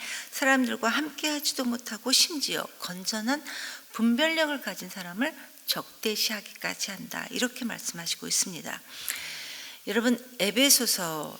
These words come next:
사 장 말씀을 살펴보면 이렇게 우리에게 말씀하시고 있습니다. "성령이 여러분을 평화의 띠로 묶어서 하나가 되게 해주신 것을 힘써 지키십시오." 즉, 우리 성령님께서 우리에게 하시는 일은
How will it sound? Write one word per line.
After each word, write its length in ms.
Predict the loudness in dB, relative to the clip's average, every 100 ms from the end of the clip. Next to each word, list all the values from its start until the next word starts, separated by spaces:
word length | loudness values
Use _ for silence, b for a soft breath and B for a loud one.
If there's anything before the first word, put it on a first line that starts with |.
| -2
사 260 | 0 2 4
장 320 | 4 2 2
말씀을 1120 | -2 2 0 0 -6 -10 -12 -10 -6 -4 -4
살펴보면 600 | -4 -4 -4 -6 -8 -6
이렇게 360 | -2 -2 -2 -8
우리에게 320 | -6 -8 -8
말씀하시고 640 | -6 -4 -4 -2 -2 -2
있습니다. 600 | -4 -4 -6 -10 -10 -10 B B B B -6
"성령이 840 | 2 6 8 8 8 8 6 4 0
여러분을 460 | -2 -2 -4 -8 -8
평화의 420 | -4 0 2 0 -2
띠로 180 | -8 -8
묶어서 640 | -10 -12 -6 -2 -2 -2 B B B
하나가 480 | -6 0 2 2 0
되게 380 | -2 -8 -6 -4
해주신 560 | -2 -2 0 0 0
것을 400 | -8 -4 -4 -4 B B B
힘써 760 | -6 -4 0 2 2 2 0 -4 -16 -10
지키십시오." 920 | 2 2 2 -2 0 0 2 2 0 -4 -12 B B B B 2
즉, 160 | 2 0 -14 -8
우리 200 | -2 6
성령님께서 960 | 6 6 2 2 2 0 -2 -2 0 -2
우리에게 480 | -4 -6 -6 -6
하시는 500 | -4 0 2 2 0
일은 400 | -4 2 4 4